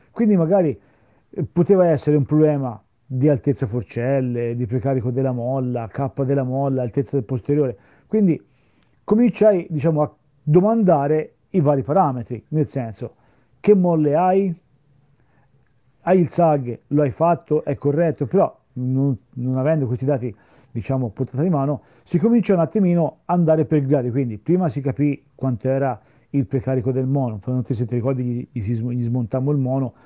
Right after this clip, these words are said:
e si verificò il precarico della molla. Eh, si verificò il sag, si partì con una piccola modifica, banalissima modifica.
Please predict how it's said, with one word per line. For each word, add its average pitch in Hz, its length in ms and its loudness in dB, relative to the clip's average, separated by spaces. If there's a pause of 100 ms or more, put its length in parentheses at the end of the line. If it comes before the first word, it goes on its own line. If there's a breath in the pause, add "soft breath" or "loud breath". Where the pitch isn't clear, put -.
(140 soft breath)
e - 80 -10
si 110 140 -6
verificò 123 680 -2
il 120 100 -8
precarico 120 380 -6
della 123 160 -4
molla. 113 400 -8 (880 soft breath)
Eh, 127 560 -2
si 151 180 0
verificò 170 720 2 (260)
il 127 180 -4
sag, 139 600 -2 (1080)
si 220 200 0
partì 226 420 0
con 185 180 2
una 180 420 0 (240 soft breath)
piccola 190 400 2
modifica, 147 480 0
banalissima 180 560 0
modifica. 120 520 -4